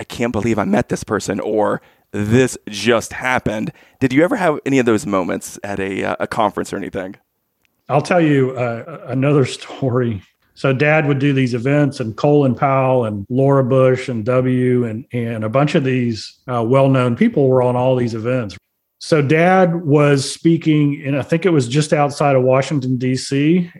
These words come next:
Speaker 2: and they had Gorbachev, Margaret Thatcher,
Speaker 1: <gasps>
Speaker 2: and Colin Powell on the same program.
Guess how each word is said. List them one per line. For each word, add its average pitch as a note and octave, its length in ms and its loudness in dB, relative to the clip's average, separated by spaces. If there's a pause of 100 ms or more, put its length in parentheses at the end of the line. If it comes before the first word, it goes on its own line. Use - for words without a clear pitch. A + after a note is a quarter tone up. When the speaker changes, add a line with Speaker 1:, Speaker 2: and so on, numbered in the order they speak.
(100)
Speaker 2:
and B2 760 -2
they B2+ 240 2
had B2 680 0 (120)
Gorbachev, D#3+ 880 2 (340)
Margaret D3 560 2
Thatcher, C3+ 800 0 (200)
Speaker 1:
<gasps> - 200 -14
Speaker 2:
and B2+ 220 0
Colin C#3+ 460 4
Powell B2 500 0
on A2+ 180 -2
the A2 120 -4
same B2 720 0
program. G2+ 800 -6